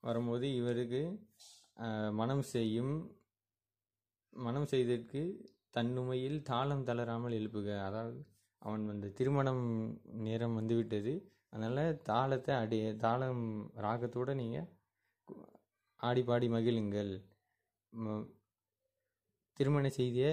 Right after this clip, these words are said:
எல்லாத்துக்கும் மனம் வீசட்டும், எங்கும் திருமணம் எங்கும் பரவட்டும். இவர், இந்த தலைவன் காளையை அடக்குனது,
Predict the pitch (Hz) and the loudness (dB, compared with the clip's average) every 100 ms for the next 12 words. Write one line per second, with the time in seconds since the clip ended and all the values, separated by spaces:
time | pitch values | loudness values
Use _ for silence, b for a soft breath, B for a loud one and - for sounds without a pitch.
0 | 151 120 120 120 117 117 113 135 127 123 | 4 2 2 0 -2 0 2 2 2 0
1 | 117 107 107 104 107 107 107 101 - 127 | 0 0 0 0 0 0 -2 -4 -4 -2
2 | 127 123 127 113 110 117 110 107 104 104 | 0 0 -2 -2 -2 2 2 2 -2 -4
3 | 101 95 b b b b - 113 120 120 | -4 -6 b b b b 0 2 4 6
4 | 139 139 - - 117 113 120 135 147 151 | 6 6 0 -4 2 4 6 6 6 6
5 | - - - - - 120 135 127 117 120 | 2 -6 -20 -8 4 6 6 6 4 4
6 | 117 107 | 2 2